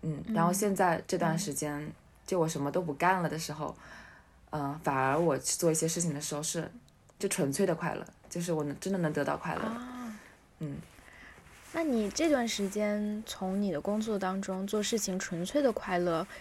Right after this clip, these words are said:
Speaker 2: 是，啊，是都具体干了什么？是什么感觉呢？
Speaker 1: 就是我以前会有很多自己应该要做的事情，比如说，嗯，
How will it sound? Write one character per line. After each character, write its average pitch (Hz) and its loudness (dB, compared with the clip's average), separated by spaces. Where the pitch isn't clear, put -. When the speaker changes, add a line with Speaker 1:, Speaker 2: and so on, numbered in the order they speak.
Speaker 2:
是， 175 -2
啊， 175 -4
是 175 -2
都 185 2
具 202 0
体 196 -2
干 214 0
了 185 0
什 190 -8
么？ - -10
是 190 -8
什 180 -6
么 180 -4
感 185 -2
觉 - -14
呢？ 196 -14
Speaker 1:
就 240 2
是 233 6
我 190 8
以 202 8
前 170 4
会 208 4
有 180 8
很 202 4
多 160 6
自 170 0
己 - -4
应 185 0
该 175 6
要 170 6
做 160 0
的 - -6
事 175 -4
情， - -10
比 170 2
如 160 4
说， 170 4
嗯， 165 0